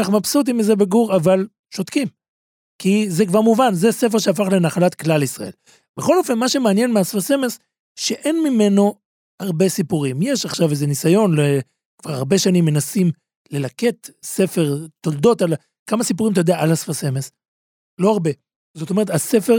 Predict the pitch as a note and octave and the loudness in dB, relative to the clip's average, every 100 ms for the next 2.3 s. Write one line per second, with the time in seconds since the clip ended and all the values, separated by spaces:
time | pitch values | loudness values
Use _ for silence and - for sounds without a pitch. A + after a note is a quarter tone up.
0 | - E3+ G#3 A#3+ G3+ F#3+ F#3 - D#3 D3+ | 2 -2 0 2 4 4 4 2 0 4
1 | G3+ F#3+ G3 E3+ E3+ - G3 F#3 E3+ - | 2 4 0 2 -2 0 2 4 2 0
2 | D#3 D#3 | 0 0